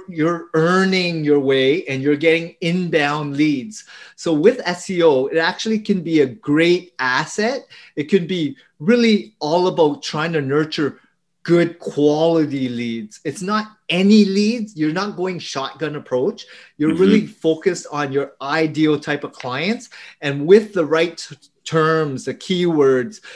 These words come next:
Speaker 1: the due diligence of understanding the avatar, understanding the buyer behavior and the, the journey, right?
Speaker 2: Mm-hmm.
Speaker 1: You're gonna get and attract the best type of client for your business.
Speaker 2: Yep.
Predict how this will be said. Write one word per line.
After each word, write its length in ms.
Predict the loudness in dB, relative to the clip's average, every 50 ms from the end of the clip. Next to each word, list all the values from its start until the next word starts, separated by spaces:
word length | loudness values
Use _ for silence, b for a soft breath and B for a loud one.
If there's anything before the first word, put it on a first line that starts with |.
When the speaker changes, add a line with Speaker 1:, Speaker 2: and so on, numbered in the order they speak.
| B B B
Speaker 1:
the 100 | -4 -4
due 280 | -4 -2 0 -2 0 0
diligence 580 | 2 2 4 4 4 2 0 0 -2 -4 -4
of 160 | -6 -8 -8 -6 -6
understanding 560 | -6 -2 -2 -2 -4 -4 -4 -4 -2 -2 -4
the 180 | -6 -6 -4 -2
avatar, 600 | -2 -2 -2 -4 -6 -4 -4 -4 -4 -4 -8 B B B B B B
understanding 560 | -4 -2 -2 -2 -2 -2 0 0 0 0 0
the 80 | -4 -6
buyer 420 | -4 -2 0 0 2 4 2 2
behavior 600 | 2 -2 -6 -4 -2 0 2 2 2 2 0 -2
and 180 | -2 -2 -4 -4
the, 200 | -6 -6 -8 -18 B B B B B
the 100 | -4 -4
journey, 640 | -2 0 2 2 2 4 2 0 0 -2 -4 -8 -12 _ _ _
right? 320 | -8 -4 -2 -2 -2 -2 -2
Speaker 2:
Mm-hmm. 320 | -2 2 2 2 2 2
Speaker 1:
You're 120 | 0 2
gonna 260 | 4 4 4 4 4 -2
get 560 | -4 -6 -2 0 2 2 2 0 0 -4 -6 -8
and 140 | -6 -6
attract 640 | -6 -6 -8 -8 -8 -6 -4 -4 -4 -6 -8 -8 -10
the 80 | -10
best 420 | -10 -6 -2 -2 -2 -2 -4 -6 -8
type 220 | -8 -8 -8 -8
of 100 | -14 -14
client 560 | -14 -14 -10 -6 -4 -4 -2 -4 -4 -6 -10 B B B B _
for 220 | -8 -2 -2 0 0
your 420 | 0 0 0 2 2 2 0 0
business. 720 | -2 -2 -2 -2 -2 -2 -4 -12 -14 -14 -18 -20 -20 _ _ _ _ _ _ -6
Speaker 2:
Yep. 280 | -4 -2 -4 -4 _